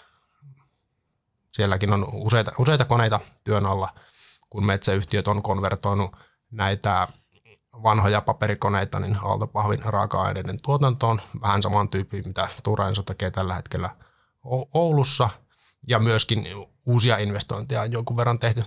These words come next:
tälle segmentille. Tietysti tää markkina on kasvanut ihan mukavasti, ja se on houkutellut metsäyhtiöitä investoimaan, mutta tietysti jos tarjonta kasvaa enemmän kuin kysyntä, niin se ei tee hyvää yleensä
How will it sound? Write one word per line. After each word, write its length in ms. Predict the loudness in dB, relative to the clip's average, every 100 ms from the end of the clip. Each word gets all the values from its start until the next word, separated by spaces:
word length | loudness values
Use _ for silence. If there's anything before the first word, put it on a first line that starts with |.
| -2
tälle 200 | 0 0
segmentille. 640 | 0 0 0 0 -2 -2
Tietysti 480 | -4 -2 0 0 -4 -6 -20 _ _
tää 120 | 2
markkina 400 | 4 2 2 2
on 60 | 4
kasvanut 380 | 2 2 0
ihan 140 | 2 0
mukavasti, 520 | 0 0 -2 -4 -6
ja 60 | -2
se 80 |
on 100 | -2 -2
houkutellut 460 | -2 -2 -4 -4 -6 _ -20 _ -6
metsäyhtiöitä 580 | -2 -2 -2 -2 -2
investoimaan, 640 | 0 0 0 -4 -8 -4 -4
mutta 260 | -4 -4
tietysti 380 | -2 0 0 0
jos 160 | -2 -2 -12 _ _ -16 -10 -10 -10 -16 -20 _
tarjonta 360 | 0 4 4 4
kasvaa 420 | 2 2 2 4
enemmän 240 | 4 4 4
kuin 120 | 2
kysyntä, 360 | 4 4 4 2
niin 140 | 0 -6
se 200 | -4 0
ei 120 | 0
tee 260 | 2 0 -2 -4
hyvää 220 | 2 4
yleensä 300 | 4 4 2